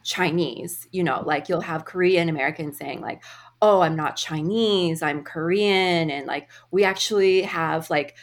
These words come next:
a huge problem with the C C P and da, da, da, da, da." Um, and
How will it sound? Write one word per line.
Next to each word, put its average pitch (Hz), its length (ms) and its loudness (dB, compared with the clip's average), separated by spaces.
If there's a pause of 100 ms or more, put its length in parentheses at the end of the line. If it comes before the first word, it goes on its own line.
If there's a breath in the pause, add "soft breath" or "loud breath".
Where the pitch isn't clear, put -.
(100)
a 160 40 -12
huge 147 240 -14
problem 302 460 2
with 262 120 -2
the 247 80 -4
C 233 200 -6
C 220 200 -8
P 226 380 -2
and 156 300 0
da, 175 100 -4
da, 175 160 0
da, 165 240 2
da, 170 240 0 (600 loud breath)
da." 180 60 4
Um, 175 840 4
and 180 240 0